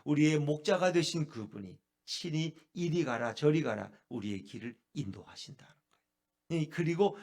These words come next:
이제 그럴 때 우리들은 뭐예요? 더러운 우상들을 다 내어 던지게 된다는 거예요. 정결함을 가지고 이제는 주님만을 섬기는 백성이 될 것이다. 자, 이십이 절 말씀입니다. 이십이 절 시작.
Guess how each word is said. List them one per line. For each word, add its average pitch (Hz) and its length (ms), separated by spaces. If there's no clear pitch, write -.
이제 170 420
그럴 196 340
때 220 160
우리들은 165 480
뭐예요? 127 320
더러운 196 480
우상들을 214 760
다 196 380
내어 131 300
던지게 104 400
된다는 90 420
거예요. - 140
정결함을 190 640
가지고 147 480
이제는 127 340
주님만을 175 640
섬기는 123 540
백성이 113 420
될 - 180
것이다. - 520
자, 98 220
이십이 160 480
절 135 200
말씀입니다. 101 520
이십이 107 420
절 165 220
시작. 110 560